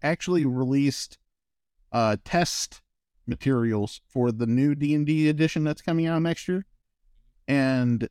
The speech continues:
they are testing out these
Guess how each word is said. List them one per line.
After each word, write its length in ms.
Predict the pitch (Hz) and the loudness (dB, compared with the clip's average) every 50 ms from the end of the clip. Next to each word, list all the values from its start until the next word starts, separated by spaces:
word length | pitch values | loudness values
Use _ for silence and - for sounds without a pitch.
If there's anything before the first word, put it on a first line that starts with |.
| - _ | -8 _
they 300 | 123 127 131 143 160 160 - | -8 -6 -2 -2 -2 -2 -2
are 600 | - 143 143 139 139 143 143 139 131 135 131 135 - _ _ _ _ _ _ _ _ _ _ _ _ _ _ _ _ | 0 0 2 2 2 2 0 0 -2 -2 -4 -6 -10 _ _ _ _ _ _ _ _ _ _ _ _ _ _ _ _
testing 460 | - 190 170 160 - - 180 160 143 | -4 -2 -2 -2 -2 0 0 0 2
out 280 | 139 143 147 147 147 - - | 0 0 0 -2 -4 -4 -8
these 560 | 120 120 123 131 131 123 123 117 - - | -8 -4 -2 -2 0 0 0 -2 -2 -6